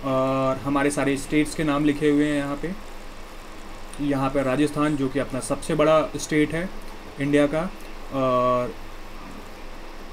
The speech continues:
यहाँ पे आप देखेंगे गोवा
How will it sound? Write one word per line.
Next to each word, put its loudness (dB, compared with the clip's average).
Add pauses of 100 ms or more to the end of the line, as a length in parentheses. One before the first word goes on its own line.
(1120)
यहाँ 2
पे 0
आप 4
देखेंगे 0
गोवा 4